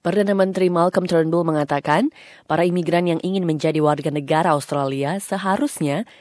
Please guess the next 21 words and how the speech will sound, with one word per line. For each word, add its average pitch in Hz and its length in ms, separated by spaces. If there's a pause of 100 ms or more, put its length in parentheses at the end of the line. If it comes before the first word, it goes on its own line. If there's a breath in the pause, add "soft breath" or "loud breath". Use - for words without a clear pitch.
(120 loud breath)
diwajibkan 185 800
untuk 156 480
menunjukkan 190 960
jiwa 165 320
patriotisme 143 720
mereka. 151 480 (880)
Perdana 151 320
Menteri 151 240
mengaitkan 156 720
isu 160 240
tentang 151 320
terorisme 156 640 (400 loud breath)
dengan 202 400
rencana 214 400
perubahan 175 400
persyaratan 175 640
kewarganegaraan 156 880
yang 165 320
dilakukan 151 640
oleh 143 160
pemerintah, 170 640